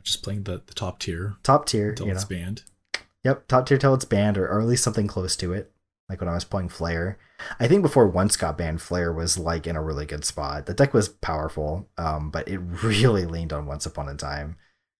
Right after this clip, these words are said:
Speaker 2: Like, yeah, man. <laughs> You really, that deck just really needs Lot Left Troll. It really needs Lot Left Troll so badly, and, and it wanted to play a low land count, so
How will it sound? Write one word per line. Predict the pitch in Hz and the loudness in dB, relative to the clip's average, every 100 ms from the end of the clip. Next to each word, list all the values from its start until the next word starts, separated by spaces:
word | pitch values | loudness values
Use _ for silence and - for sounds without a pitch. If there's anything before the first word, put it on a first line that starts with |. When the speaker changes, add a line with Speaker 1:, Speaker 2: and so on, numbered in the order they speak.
| _ _ - | _ _ -12
Speaker 2:
Like, | 60 67 71 - _ _ _ _ _ _ _ _ _ _ _ _ _ _ | -8 -8 -10 -16 _ _ _ _ _ _ _ _ _ _ _ _ _ _
yeah, | 82 73 60 76 85 | -8 -8 -6 -8 -8
man. | 101 69 71 80 _ | -10 -10 -8 -10 _
<laughs> | - - - - - - - - - _ _ _ - 135 135 - | -2 0 6 6 6 -4 -8 -12 -18 _ _ _ -14 -8 -6 0
You | 127 | 6
really, | 147 208 | 8 8
that | - 151 135 | 8 6 8
deck | 117 | 4
just | 98 90 87 | 4 -4 -2
really | 107 110 110 | -2 0 0
needs | 95 85 80 | 0 -2 -6
Lot | 78 - | -6 -6
Left | 80 - | -10 -8
Troll. | 80 76 - | -6 -6 -6
It | 107 | -8
really | 110 117 120 117 110 101 | -8 -6 -2 0 0 0
needs | 92 85 78 82 | -2 -4 -6 -8
Lot | 76 | -6
Left | - 80 | -6 -8
Troll | 82 78 | -6 -4
so | 78 - 104 87 | -2 -2 0 -2
badly, | 76 73 78 87 90 92 | -4 -4 -6 -6 -6 -6
and, | 78 78 76 80 _ _ _ _ _ _ _ _ | -6 -8 -8 -12 _ _ _ _ _ _ _ _
and | 101 | 0
it | 104 | 2
wanted | 90 87 | 2 0
to | 82 | 0
play | 90 | -4
a | 85 | -4
low | 80 80 | -4 -4
land | 80 78 78 | -4 -6 -6
count, | - 71 - | -6 -8 -6
so | - 80 76 76 | -4 -4 -4 -6